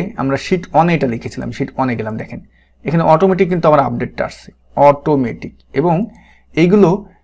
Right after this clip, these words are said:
আমরা এখানে যখনই মাউসের কার্সারটি নিচ্ছি দেখেন আপনি সব কিছু করতে পারবেন। আবার এখানে গিয়ে আপনি যদি কোনো একটা কাজ করেন, আমি এটাকে সিলেক্ট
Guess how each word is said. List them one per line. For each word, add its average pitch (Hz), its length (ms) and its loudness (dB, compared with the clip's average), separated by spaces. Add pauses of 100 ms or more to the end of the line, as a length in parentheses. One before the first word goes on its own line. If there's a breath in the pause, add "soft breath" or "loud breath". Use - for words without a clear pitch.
(160)
আমরা 151 200 -2
এখানে 170 180 2 (100)
যখনই 165 280 0
মাউসের 151 340 0
কার্সারটি 147 440 0
নিচ্ছি 139 260 -4 (140)
দেখেন 143 220 -2 (600)
আপনি 143 160 -6 (100)
সব 180 180 4
কিছু 131 200 -4
করতে 131 200 -10
পারবেন। 131 260 -6
আবার 151 120 2 (100)
এখানে 160 260 -2
গিয়ে 160 180 2
আপনি 151 180 -6
যদি 151 100 -2 (100)
কোনো 147 200 -2
একটা 143 140 -6
কাজ 135 220 -4 (140)
করেন, 131 240 -2
আমি 135 160 -2
এটাকে 135 300 -4
সিলেক্ট 147 260 0